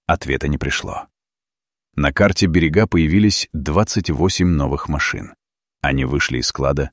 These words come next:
спустились к воде и начали собирать из резервных блоков длинный ломаный гребень. «Чьё распоряжение?» спросила Лея городского агента.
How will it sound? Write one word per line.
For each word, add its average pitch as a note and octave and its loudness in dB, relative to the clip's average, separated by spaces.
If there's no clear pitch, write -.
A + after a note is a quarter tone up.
спустились - 0
к - -10
воде C2+ 0
и A2+ 6
начали B2+ 6
собирать G#2+ 2
из F#2 0
резервных D#2 0
блоков G#2 0
длинный A2+ 4
ломаный D2 0
гребень. - -6
«Чьё G#2 4
распоряжение?» C3 4
спросила - -2
Лея D#2+ 2
городского D#2 -2
агента. - -6